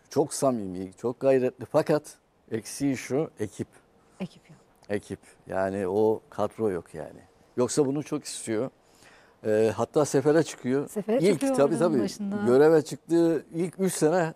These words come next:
Speaker 1: her, e, sene bir seferde.
Speaker 2: <laughs>
Speaker 1: Ama en son seferde maalesef işte bozgunlar falan. Ve ne yazık ki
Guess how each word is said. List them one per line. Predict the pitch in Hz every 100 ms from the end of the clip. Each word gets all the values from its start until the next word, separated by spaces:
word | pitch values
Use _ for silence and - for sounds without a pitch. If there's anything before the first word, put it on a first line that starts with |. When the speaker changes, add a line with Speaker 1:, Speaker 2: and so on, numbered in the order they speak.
| _
Speaker 1:
her, | 151 175 139 131 120 113 113
e, | 110
sene | - 151 175
bir |
seferde. | 151 120 107 95 92 - - -
Speaker 2:
<laughs> | 247 _ - _ _
Speaker 1:
Ama | 113 135
en | 147
son | 139 120
seferde | 101 101 98 101
maalesef | 104 113 90 - 95 -
işte | - 117 117
bozgunlar | 113 101 104 92 104 - - - _ _ _ _ _
falan. | 110 110 107 _ _ _ _ _ 170 - 123
Ve | 156 139
ne | 127 127
yazık | 170 143 113 -
ki | - 113 110